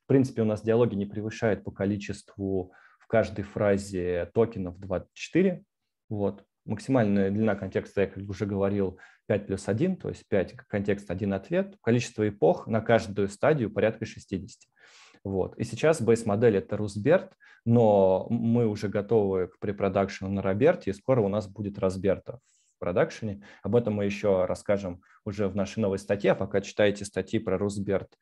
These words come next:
Бейс и Русберт Large и про мультитаск по данным ссылкам.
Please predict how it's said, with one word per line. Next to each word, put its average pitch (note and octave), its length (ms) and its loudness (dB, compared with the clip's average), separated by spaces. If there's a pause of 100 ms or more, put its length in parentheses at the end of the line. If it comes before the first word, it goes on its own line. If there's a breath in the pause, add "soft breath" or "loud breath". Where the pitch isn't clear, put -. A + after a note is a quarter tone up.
(200 soft breath)
Бейс G2+ 400 0 (300)
и G#2 100 0
Русберт G2 540 -4
Large F#2+ 340 -2
и - 80 -14
про G#2 140 -2
мультитаск G2+ 680 -4 (480 loud breath)
по G#2 100 -4
данным G2+ 400 2
ссылкам. F3+ 580 -2